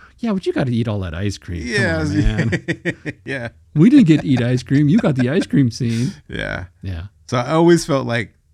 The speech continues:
Speaker 2: "That sucks."
Speaker 1: Yeah.
Speaker 2: That poor guy, poor kid. Um, and, uh, so he stays behind. He gets caught by the Fratellis. And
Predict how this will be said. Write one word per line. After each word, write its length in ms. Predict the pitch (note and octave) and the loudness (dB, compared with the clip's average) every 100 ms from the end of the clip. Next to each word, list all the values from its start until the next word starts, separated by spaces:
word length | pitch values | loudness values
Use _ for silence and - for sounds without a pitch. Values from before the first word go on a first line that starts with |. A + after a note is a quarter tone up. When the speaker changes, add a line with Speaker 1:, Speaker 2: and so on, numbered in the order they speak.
| _ - | _ -16
Speaker 2:
"That 160 | F#2+ - | -14 -14
sucks." 600 | - - _ _ _ - | -16 -20 _ _ _ -12
Speaker 1:
Yeah. 300 | A#2 F#2 G2+ - | -8 -8 -10 -14
Speaker 2:
That 180 | F#2+ - | -8 -2
poor 220 | C3 G2 | -2 -2
guy, 280 | F2 D2+ - | -10 -14 -12
poor 160 | - G2 | -10 -10
kid. 380 | - F2 E2 - _ _ _ _ _ _ - | -10 -10 -12 -18 _ _ _ _ _ _ -12
Um, 640 | G2 F#2 F#2+ E2+ D#2+ F#2+ - _ _ _ _ _ _ _ _ _ - | -10 -8 -10 -12 -12 -16 -20 _ _ _ _ _ _ _ _ _ -12
and, 300 | G2+ F#2 E2+ | -10 -8 -10
uh, 260 | D#2+ D2+ D#2 F2+ _ _ _ _ _ _ - | -12 -14 -16 -18 _ _ _ _ _ _ -12
so 120 | - | -6
he 160 | C3 C3 | -2 -2
stays 260 | C3 A#2 | -2 -2
behind. 720 | A2 G#2+ G#2 F#2+ F#2+ F#2 F2+ | -4 -6 -6 -6 -6 -6 -8
He 140 | A#2 A#2 | -6 -6
gets 220 | A2+ - | -6 -8
caught 420 | - - G2+ G#2 | -16 -14 -14 -12
by 160 | A2 A2 | -12 -12
the 60 | |
Fratellis. 840 | G2+ - - F#2 E2+ F2 F2 E2+ - _ _ _ _ _ - | -12 -14 -14 -14 -14 -12 -12 -12 -16 _ _ _ _ _ -12
And 360 | F#2+ F#2+ F#2 | -8 -8 -8